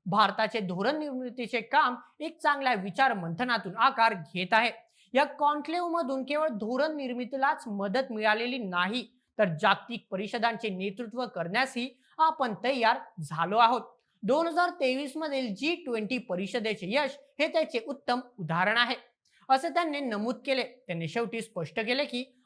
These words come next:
आज दिसणारे व्यत्यय म्हणजे डिसरप्शन्स केवळ तात्पुरते नाहीत, हे खोलवर बदल घडवणारे आहेत. आपण ज्या टप्प्यावर उभे आहोत ते हे दर्शवते की, ही वेळ केवळ तात्पुरती गडबड नसून जागतिक अर्थव्यवस्थेच्या पायाभूत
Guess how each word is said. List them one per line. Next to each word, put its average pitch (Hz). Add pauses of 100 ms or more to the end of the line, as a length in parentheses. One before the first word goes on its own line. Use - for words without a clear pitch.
आज 294
दिसणारे 254
व्यत्यय 220 (240)
म्हणजे 277
डिसरप्शन्स 247
केवळ 302
तात्पुरते 208
नाहीत, 254
हे -
खोलवर 226
बदल 175
घडवणारे 233
आहेत. 247 (540)
आपण 285
ज्या 330
टप्प्यावर 285 (120)
उभे 226
आहोत 269 (280)
ते 220
हे 208
दर्शवते 202
की, 254 (320)
ही 196
वेळ 269
केवळ 311
तात्पुरती 285 (160)
गडबड 208
नसून 254
जागतिक 208
अर्थव्यवस्थेच्या 262
पायाभूत 262